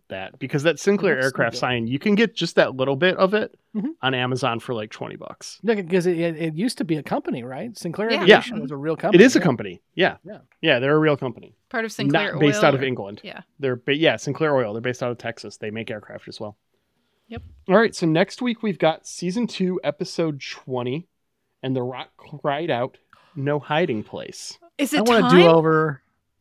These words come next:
Speaker 1: <laughs> Do you wanna change the episode
Speaker 2: I,
Speaker 1: you
Speaker 2: I
Speaker 1: got
Speaker 2: wanna, I
Speaker 1: from?
Speaker 2: wanna not be on this one and be on Rock Cried Out.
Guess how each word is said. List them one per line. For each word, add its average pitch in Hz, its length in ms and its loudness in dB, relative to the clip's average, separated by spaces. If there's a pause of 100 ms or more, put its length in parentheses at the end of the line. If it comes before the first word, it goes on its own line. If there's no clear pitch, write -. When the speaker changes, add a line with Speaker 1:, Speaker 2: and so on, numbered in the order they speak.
(720)
Speaker 1:
<laughs> - 200 0
Do 208 260 10
you 190 240 6
wanna 185 160 10
change 180 340 6
the 165 100 8
episode 170 300 2
Speaker 2:
I, - 20 10
Speaker 1:
you - 60 6
Speaker 2:
I 214 140 8
Speaker 1:
got 226 140 8
Speaker 2:
wanna, 208 160 6
I 190 60 10
Speaker 1:
from? 214 80 8
Speaker 2:
wanna 226 220 8
not 180 320 8
be 208 100 4
on 180 160 8
this 180 220 4
one 190 360 0 (440)
and 180 160 6
be 180 160 10
on 165 140 10
Rock 165 280 8
Cried 156 260 6
Out. 123 220 -2